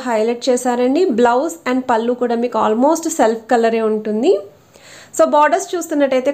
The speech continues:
కొంచెం డార్క్ షేడ్స్ తీసుకున్నారు. గ్యాప్ బార్డర్ అయితే ఇచ్చారండి, త్రిబుల్ బార్డర్ అయితే వస్తుంది. And ఈ ప్యాటర్న్‌లో కలర్ చాయిస్ కూడా ఉందండి. So వెడ్డింగ్ సీజన్‌కి, ఫెస్టివల్ వేర్‌కి ఎక్కువగా ఇటువంటి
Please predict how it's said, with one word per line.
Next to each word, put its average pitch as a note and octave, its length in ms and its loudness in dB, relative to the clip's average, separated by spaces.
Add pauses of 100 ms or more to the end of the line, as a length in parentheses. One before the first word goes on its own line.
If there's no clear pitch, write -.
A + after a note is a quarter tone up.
కొంచెం C4 220 0 (120)
డార్క్ A#3 320 -2
షేడ్స్ B3+ 300 -2
తీసుకున్నారు. B3 500 0 (120)
గ్యాప్ G#3 240 -2
బార్డర్ A#3 320 0
అయితే A3 220 -2
ఇచ్చారండి, G#3+ 540 0
త్రిబుల్ A3+ 320 2
బార్డర్ G#3+ 260 0
అయితే G#3+ 140 -4 (100)
వస్తుంది. A3+ 420 0 (1500)
And C4+ 160 0
ఈ F4+ 80 6 (100)
ప్యాటర్న్‌లో C#4+ 420 0 (120)
కలర్ C4 280 0
చాయిస్ C4+ 320 0
కూడా A3+ 160 0 (100)
ఉందండి. A3 380 0 (140)
So D#4 160 0
వెడ్డింగ్ C4 380 0
సీజన్‌కి, C#4+ 500 0
ఫెస్టివల్ B3+ 480 0
వేర్‌కి A#3 280 0
ఎక్కువగా C4 380 0 (140)
ఇటువంటి C#4+ 360 0